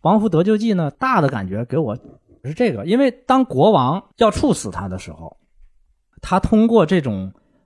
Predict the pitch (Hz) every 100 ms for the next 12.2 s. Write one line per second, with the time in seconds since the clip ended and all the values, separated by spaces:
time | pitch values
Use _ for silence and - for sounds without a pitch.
0 | _ _ - 226 - 269 160 - - -
1 | 120 76 _ _ _ _ _ _ - _
2 | _ - 208 190 185 - 139 180 190 185
3 | - 165 151 143 139 139 170 - - 98
4 | - 135 143 151 _ _ _ _ _ _
5 | _ - 180 190 208 202 160 - 185 104
6 | 92 147 233 139 85 _ _ _ _ _
7 | _ - 82 - 82 78 80 104 - 135
8 | 95 82 82 85 - 71 67 - _ _
9 | _ _ - - _ _ _ _ _ -
10 | 180 285 262 147 - 165 247 277 - -
11 | 143 78 202 180 147 147 131 113 107 107
12 | 95 90